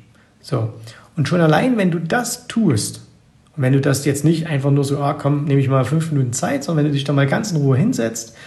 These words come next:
sagst, okay, jetzt schreibe ich mir mein, meine Strategie auf, wirst du ziemlich schnell erkennen, wo deine Schwachpunkte liegen. Und zwar nicht deine persönlichen Schwachpunkte, sondern die Schwachpunkte deiner Strategie,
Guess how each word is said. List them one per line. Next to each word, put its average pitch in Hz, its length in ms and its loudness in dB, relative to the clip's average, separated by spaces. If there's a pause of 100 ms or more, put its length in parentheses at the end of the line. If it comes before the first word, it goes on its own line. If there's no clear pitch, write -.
(180)
sagst, - 260 -6
okay, 214 240 -2
jetzt 160 200 2
schreibe 160 240 2
ich 127 80 2
mir 147 100 2
mein, 143 440 2 (100)
meine 143 200 2
Strategie 135 400 -2
auf, 156 280 -2 (360)
wirst 147 220 2
du 175 40 -6
ziemlich 294 300 0
schnell 202 200 -2
erkennen, 196 720 0 (1200)
wo 160 180 2
deine 202 240 2
Schwachpunkte 120 560 0
liegen. - 380 0 (500)
Und 147 400 0
zwar 139 480 0
nicht 147 280 0
deine 143 180 4
persönlichen 135 500 0
Schwachpunkte, 170 460 -4
sondern 196 260 -2
die 165 80 -2
Schwachpunkte 185 540 -4
deiner 139 240 2
Strategie, 143 720 -2